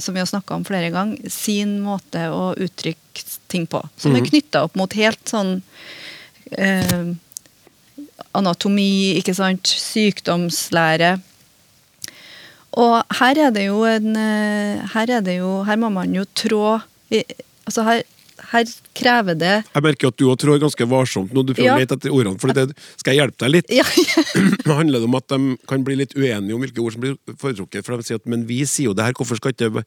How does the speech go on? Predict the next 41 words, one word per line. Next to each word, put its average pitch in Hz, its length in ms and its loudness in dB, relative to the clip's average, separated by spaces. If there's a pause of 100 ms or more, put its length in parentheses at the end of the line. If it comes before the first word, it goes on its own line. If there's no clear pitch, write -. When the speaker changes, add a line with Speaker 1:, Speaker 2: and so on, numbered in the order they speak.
(380)
Speaker 2:
hvor-, 127 220 0
hvorfor 123 200 -4
skal 123 140 -4
ikke 110 160 -10
vår 120 200 0
måte 143 320 -2
å 104 40 -8
si 123 140 -4
det 107 160 -2
på 113 140 -2
Speaker 1:
Mm. - 20 -2
Speaker 2:
være 113 220 2
den 117 80 -2
som 120 140 -10
blir 117 120 -4
foretrukket?" 135 560 -2
Speaker 1:
Mm. 185 240 -2 (320)
Speaker 2:
Eh, 139 160 4 (220)
hallo, 135 520 0
det, 127 540 -2 (100)
det 117 140 0
her 123 160 0
er 131 60 0
tross 131 240 -4
alt, 120 100 -4
det 127 80 0
handler 127 200 0
tross 117 180 -6
alt 110 160 -4
om 113 240 -2 (680)
prikk, 139 200 -2
prikk, 113 180 -4
prikk. - 340 -4 (200)
Er, 143 180 2
er 135 100 0
vi 120 120 0
litt 127 160 -2
der? 143 260 0 (380)
Speaker 1:
Vi, 226 100 2
Speaker 2:
Ja. 226 160 2 (180)
Speaker 1:
ja. 127 200 0